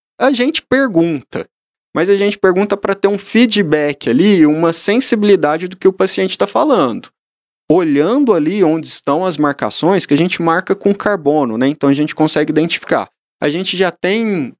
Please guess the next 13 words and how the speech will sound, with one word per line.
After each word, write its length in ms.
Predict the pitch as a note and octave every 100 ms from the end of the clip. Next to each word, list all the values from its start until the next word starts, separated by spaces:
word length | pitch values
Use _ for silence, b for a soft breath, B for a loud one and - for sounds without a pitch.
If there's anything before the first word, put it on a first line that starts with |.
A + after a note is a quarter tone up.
| _ C#3
os 260 | D3+ -
caminhos 840 | - - D#3+ C#3+ D3 G3+ A#3+ A3+ F3
a 80 |
serem 360 | D#3 F3 E3+ F3+
seguidos. 760 | - F#3 C3 A#2 G2 F#2+ - - _ _
Então 140 | - A3
a 60 |
gente 240 | F3+ E3+ -
pergunta 540 | D3+ C3+ D#3 G#3 F#3
pro 160 | - E3
paciente 680 | C3 - C#3+ F3+ F#3 -
também 360 | - F#3+ E3+ A3
como 600 | - A3+ A3+ A3+ E3+